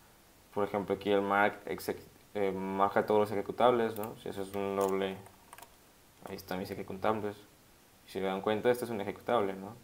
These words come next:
Ahora, fíjense, hay un my example aquí. Y está interesante porque lo que quiero hacer es, eh, ejecutar eso. ¿Se acuerdan de el shell command? Bueno, vamos a ejecutar ese archivo,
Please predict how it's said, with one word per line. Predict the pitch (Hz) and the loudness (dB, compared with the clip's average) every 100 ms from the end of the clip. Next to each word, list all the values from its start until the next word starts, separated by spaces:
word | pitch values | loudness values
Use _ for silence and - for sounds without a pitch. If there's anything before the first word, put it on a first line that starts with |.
| - - - - - - | -20 -20 -20 -20 -20 2
Ahora, | 120 127 113 - - - | 6 6 4 -2 -14 -20
fíjense, | - 113 104 98 95 - | -8 -4 -2 -4 -6 -10
hay | - | -4
un | 110 | 0
my | 110 | 0
example | 98 - 107 104 98 | 0 0 -2 -2 -4
aquí. | 95 95 - - - - - - | -6 -10 -14 -20 -20 -20 -10 0
Y | 117 113 | 4 4
está | 113 117 | 4 -2
interesante | 123 127 117 135 120 | 2 2 4 2 2
porque | 113 - 101 | -2 -4 -4
lo | 104 | -4
que | 101 | 0
quiero | 117 120 | 4 4
hacer | 120 156 123 131 - - - - - - - - - | 4 2 2 0 -6 -18 -20 -20 -20 -20 -20 -20 0
es, | 107 107 - - - | 2 2 0 -6 -2
eh, | 98 101 | 2 4
ejecutar | 104 104 104 104 98 | 2 -2 2 2 2
eso. | 104 - - - - - | -4 -12 -20 -20 -16 -6
¿Se | - | -4
acuerdan | - 110 117 117 | 4 8 8 10
de | 107 101 87 - - | 8 6 2 -6 -6
el | 98 | -4
shell | 95 - 110 | 2 4 6
command? | 113 120 143 147 - - - - - - _ - - | 4 2 0 -2 -12 -20 -20 -20 -20 -20 _ -20 -6
Bueno, | - 80 - - - - - - - - - - - - - - | -2 -2 -4 -14 -20 -20 -20 -20 -20 -20 -20 -20 -20 -20 -20 -2
vamos | 127 139 | 6 6
a | 143 | 6
ejecutar | 120 120 120 | 0 10 10
ese | 123 | 10
archivo, | 110 - 151 110 | 6 6 4 4